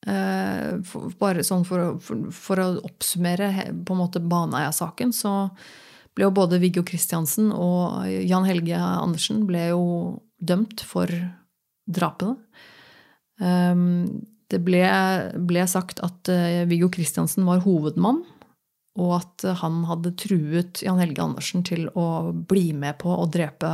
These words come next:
og voldta disse to jentene. Eh, og det er stort sett basert på Jan Helges forklaring, fordi han innrømmet det. Han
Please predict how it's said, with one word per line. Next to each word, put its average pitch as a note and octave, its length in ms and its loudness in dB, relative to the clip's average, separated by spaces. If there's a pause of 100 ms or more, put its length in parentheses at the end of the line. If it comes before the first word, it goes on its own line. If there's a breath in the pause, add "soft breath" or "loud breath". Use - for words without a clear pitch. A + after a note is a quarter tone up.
og D#3+ 140 -4
voldta D#3 300 -6
disse D#3+ 220 -6
to D#3 180 -4
jentene. D3 400 -6 (2000 loud breath)
Eh, F#3+ 280 2
og F#3 160 0
det G#3 120 6
er G#3+ 320 4 (580)
stort G3+ 340 0
sett - 400 -2
basert - 540 -2
på F#3 140 -2 (1600)
Jan G3 240 4
Helges E3 340 2
forklaring, F#3 540 -2
fordi F#3 200 0
han F3+ 200 2
innrømmet D#3+ 600 0
det. C4+ 120 2 (1700 soft breath)
Han G3+ 160 4